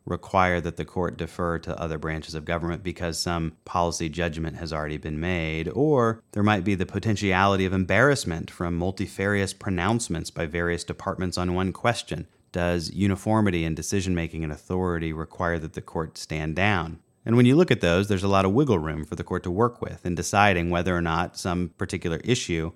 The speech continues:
is a political issue and not one that the court should take on. And crucially, for the Supreme Court, the judges will decide what a political question is and so remains supreme even in the interpretation of its own limits.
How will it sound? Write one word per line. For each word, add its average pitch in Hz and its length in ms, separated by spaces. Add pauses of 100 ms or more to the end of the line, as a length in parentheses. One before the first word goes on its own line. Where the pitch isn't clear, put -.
is 87 240
a 82 180
political 127 560
issue - 380 (160)
and 92 120
not 87 240
one 87 280
that 80 120
the 87 60
court - 340
should 80 320 (120)
take 80 240
on. 110 360 (320)
And 123 160
crucially, - 640 (160)
for 131 120
the 120 100
Supreme 127 360
Court, 135 540
the 107 100
judges 120 540
will 98 120
decide 92 540
what 92 360
a 95 100
political 92 400
question - 640
is 143 360
and 110 160
so 110 200
remains 113 580
supreme 104 760
even 175 320
in 147 100
the 120 80
interpretation 95 800 (160)
of 95 120
its 98 160
own 92 200
limits. 151 500